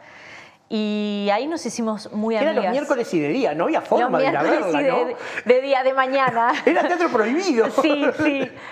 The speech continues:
Speaker 1: Este, y bueno, y ahí en-, encontramos una manera de, de entendernos, de, de querernos, de aceptarnos, de respetarnos.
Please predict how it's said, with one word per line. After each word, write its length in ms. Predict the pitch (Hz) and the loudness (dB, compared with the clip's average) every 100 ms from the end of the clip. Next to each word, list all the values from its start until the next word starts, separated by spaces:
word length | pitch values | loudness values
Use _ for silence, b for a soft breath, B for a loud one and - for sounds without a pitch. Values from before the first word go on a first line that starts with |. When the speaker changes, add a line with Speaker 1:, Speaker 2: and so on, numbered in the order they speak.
| 226 | -4
Speaker 1:
Este, 920 | - 254 233 - 247 233 233 220 214 - | 0 0 0 0 0 2 0 -2 -4 -4
y 140 | 254 | -2
bueno, 260 | 254 277 262 | 0 0 2
y 40 | |
ahí 200 | 254 277 | 0 0
en-, 220 | 311 311 - | -2 -4 -6
encontramos 840 | - 226 220 226 226 262 285 285 277 | -6 -4 -2 -2 0 0 0 -4 -2
una 160 | 254 | 0
manera 600 | 240 214 208 247 262 254 247 | 0 -2 -2 0 2 2 0
de, 380 | 208 190 180 | 0 0 0
de 80 | 175 | 0
entendernos, 1080 | 208 208 185 202 240 240 196 180 175 - - | -2 0 0 2 2 2 -2 -4 -4 -8 -12
de, 340 | 185 185 180 165 | -2 0 0 0
de 160 | 190 | -2
querernos, 580 | 190 185 226 240 226 208 | 0 2 2 0 -4 -4
de 60 | 190 | -4
aceptarnos, 640 | 180 175 - 214 214 202 | -4 -6 0 0 0 -4
de 80 | 196 | -2
respetarnos. 960 | 175 - 175 - 202 196 196 202 - | -4 -4 -2 2 0 0 -6 -6 -8